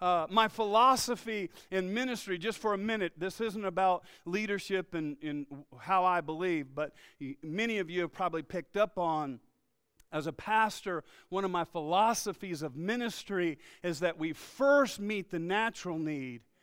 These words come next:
so we earn the right to reach the spiritual need. Mm-hmm. Yeah, it, come on, it's silly for us as spiritual man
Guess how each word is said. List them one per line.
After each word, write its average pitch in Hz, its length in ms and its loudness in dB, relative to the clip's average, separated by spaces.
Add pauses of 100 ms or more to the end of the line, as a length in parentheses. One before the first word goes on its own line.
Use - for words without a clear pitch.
(260)
so 247 180 4
we 220 220 2
earn 208 240 4
the 175 100 2
right 220 560 4
to 202 160 -2
reach 160 540 -2
the 156 100 -4
spiritual 160 640 -2
need. 117 320 -10 (880)
Mm-hmm. 170 440 -6 (360)
Yeah, 220 160 -6
it, 208 260 -8
come 269 140 4
on, 247 180 4
it's 233 160 0
silly 302 360 4
for 254 200 6
us 233 180 4
as 190 120 2
spiritual 269 680 0
man 175 420 0